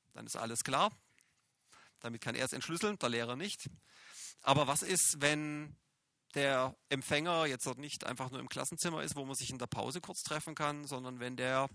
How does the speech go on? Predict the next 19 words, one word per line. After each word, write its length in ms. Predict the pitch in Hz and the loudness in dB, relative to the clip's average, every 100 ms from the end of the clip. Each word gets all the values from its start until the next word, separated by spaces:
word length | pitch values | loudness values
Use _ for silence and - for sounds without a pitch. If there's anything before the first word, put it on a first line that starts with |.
| - _ _ - - - - - - - - | -12 _ _ -20 -14 -12 -12 -12 -16 -18 -6
am 160 | 117 | -4
anderen 240 | 117 135 135 | -4 -4 -8
Ende 200 | 131 123 | -8 -6
des 160 | 127 | -6
Globus 380 | 143 156 175 151 | -4 -6 -4 -4
sitzt? 360 | 117 - - - - - - _ _ - _ _ | -4 -4 -6 -8 -12 -16 -20 _ _ -20 _ _
Wenn 380 | 120 127 131 127 | -2 -2 -2 -2
der 540 | 131 131 143 139 139 135 - _ _ _ _ - - - - | 2 4 4 4 2 0 -6 _ _ _ _ -20 -20 -20 -14
in 140 | - 143 | 0 2
einem 120 | 139 | 4
Land 240 | 127 139 | 4 2
sitzt, 240 | - 143 - | 0 0 -4
in 80 | 131 | -4
dem 100 | 135 | -2
es 120 | - | -2
politische 420 | 139 139 135 156 | -2 -2 2 2
Unruhen 420 | - 185 165 151 | 2 -4 -4 -4
gibt 320 | 135 127 - - | -4 -4 -4 -6
und 440 | 131 131 - - | -6 -4 -6 -8